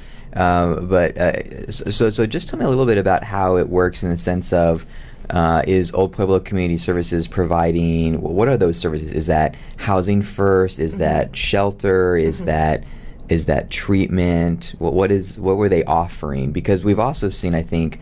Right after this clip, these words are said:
Speaker 1: a level of, uh, is recidivism the right word, where,
Speaker 2: Mm-hmm.
Speaker 1: where we're seeing, you know, these individuals receive the, the, the care and shelter they need to not have to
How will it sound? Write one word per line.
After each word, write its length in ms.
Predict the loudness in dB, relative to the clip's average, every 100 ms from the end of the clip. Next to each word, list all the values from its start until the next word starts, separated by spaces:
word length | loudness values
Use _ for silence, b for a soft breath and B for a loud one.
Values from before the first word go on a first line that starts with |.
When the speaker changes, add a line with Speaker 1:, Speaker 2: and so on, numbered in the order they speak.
| B B B
Speaker 1:
a 60 | 0
level 380 | 2 2 2 4
of, 260 | 2 0
uh, 200 | 0 0 0
is 140 | 0
recidivism 760 | -2 0 0 2 2 0 0 0
the 80 | 2
right 220 | 2 2
word, 280 | 2 2 2
where, 280 | 2 0 -4 B
Speaker 2:
Mm-hmm. 320 | -8 -6 -2
Speaker 1:
where 160 | 2 2
we're 140 | 0
seeing, 680 | -2 -2 2 2 2 2 -2 -2
you 160 | 0
know, 340 | 2 2 0 -4
these 280 | -4 -2 0
individuals 520 | 2 2 2 2 0
receive 360 | 0 -2 -2 0
the, 100 | 0
the, 220 | 0 -2
the 160 | 0 -2
care 320 | 0 0 2
and 80 | 0
shelter 240 | -2 -2 0
they 140 | 0
need 380 | 2 2 2 2
to 80 | 0
not 160 | 0
have 200 | -2 -6
to 280 | -2 -2 -2